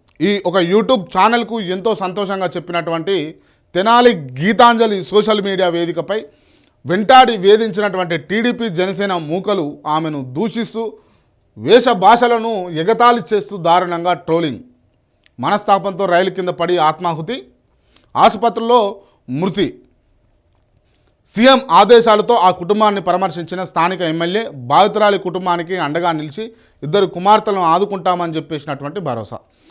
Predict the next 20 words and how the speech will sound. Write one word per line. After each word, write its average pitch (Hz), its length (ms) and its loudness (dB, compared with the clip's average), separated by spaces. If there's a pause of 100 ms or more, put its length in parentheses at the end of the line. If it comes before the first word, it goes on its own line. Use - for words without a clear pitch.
(180)
వాస్తవానికి 196 880 0 (960)
ఈ 175 120 2
చనిపోయిన 185 500 2
తర్వాత 175 760 0 (1040)
ఎట్టి 143 200 -8
పరిస్థితుల్లో 170 540 -6
కూడా 160 400 -4 (760)
ఆ 131 40 -8
పిల్లలకు 185 460 -6
సంబంధించి 156 800 -10 (280)
మీరు 135 200 -6
ఆ, 127 360 -4
ఆ 127 100 -4 (500)
తల్లినైతే 170 380 -8
తీసుకొచ్చి 135 680 -14 (460)
పెట్టనైతే 151 400 -8
పెట్టలేరు. 127 500 -12 (640)
ఇది 202 200 -4
ని-, 214 220 -8
నిజంగా 196 760 2